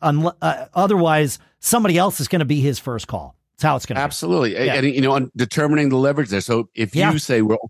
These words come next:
Speaker 2: we're only gonna play once a month, but it's gonna be a thousand dollars a man,"
Speaker 1: Yeah.
Speaker 2: you, you know, you need to keep it, and then you have to deliver on that
Speaker 1: And then
Speaker 2: once
Speaker 1: that
Speaker 2: a
Speaker 1: has
Speaker 2: month,
Speaker 1: to happen.
Speaker 2: right?
Speaker 1: That's right. Yep.
Speaker 2: So all those things, but I, I, again, it, not,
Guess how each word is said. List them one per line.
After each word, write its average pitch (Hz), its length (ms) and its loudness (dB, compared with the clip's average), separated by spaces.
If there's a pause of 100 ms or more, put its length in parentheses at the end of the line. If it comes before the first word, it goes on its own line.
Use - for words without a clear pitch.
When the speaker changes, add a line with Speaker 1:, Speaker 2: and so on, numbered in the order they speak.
(120)
Speaker 2:
we're 107 140 0
only 170 300 2
gonna 156 160 -2
play 131 180 -2
once 120 280 -2
a 107 40 -6
month, 110 320 0 (720)
but 156 260 0 (140)
it's 107 160 -10
gonna 123 160 -2
be 117 120 2
a 107 40 0
thousand 107 360 0
dollars 95 260 2
a 90 40 -2
man," 101 480 0
Speaker 1:
Yeah. - 200 -4 (340)
Speaker 2:
you, - 120 -2 (100)
you 107 80 0
know, 110 80 4
you 107 160 2
need 117 160 0
to - 40 -18
keep 107 200 -4
it, - 80 -2
and 120 120 2
then 117 140 2
you 110 140 0
have 110 180 -2
to 90 40 -8
deliver 113 360 0
on 82 120 -2
that 80 160 -2
Speaker 1:
And 190 60 2
then - 140 2
Speaker 2:
once 240 140 2
Speaker 1:
that - 20 2
Speaker 2:
a 233 60 2
Speaker 1:
has 202 80 2
Speaker 2:
month, - 80 -8
Speaker 1:
to 151 100 0
happen. 262 300 0
Speaker 2:
right? 123 80 -4
Speaker 1:
That's 135 180 -6
right. 185 240 0
Yep. 190 300 -2
Speaker 2:
So 135 260 0
all 170 220 2
those 180 180 2
things, 143 300 2
but 147 260 0 (500)
I, 151 280 0
I, 151 420 0 (960)
again, 113 380 -2 (560)
it, 123 220 0 (440)
not, 135 320 0